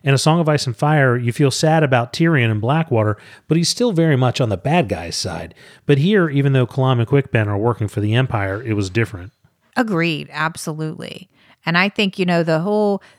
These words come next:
Speaker 2: theme of, of, you know, power and imperialism, but the individuals inside of those structures, you know, still being, holding on to their morality, holding on to their personalities, there being no real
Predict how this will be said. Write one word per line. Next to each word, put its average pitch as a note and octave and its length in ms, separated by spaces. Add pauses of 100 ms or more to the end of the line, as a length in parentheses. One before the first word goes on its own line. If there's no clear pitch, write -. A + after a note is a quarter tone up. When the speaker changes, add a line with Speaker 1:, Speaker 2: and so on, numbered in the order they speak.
Speaker 2:
theme F#3+ 640
of, D#3+ 600 (220)
of, - 580 (140)
you F#3 140
know, D3+ 260
power G3 560
and D3+ 140
imperialism, E3+ 1200 (560)
but D#3+ 140
the D#3+ 140
individuals F3+ 680
inside F3 840
of E3+ 580
those F3+ 340
structures, F3 1080 (100)
you - 260
know, D#3 120
still F3+ 400
being, E3 760
holding F#3+ 260
on F3 100
to E3+ 80
their E3 120
morality, D#3 680 (260)
holding F3+ 260
on E3 100
to - 80
their E3 120
personalities, D#3 680
there D#3 120
being F3 200
no D#3+ 180
real D#3+ 320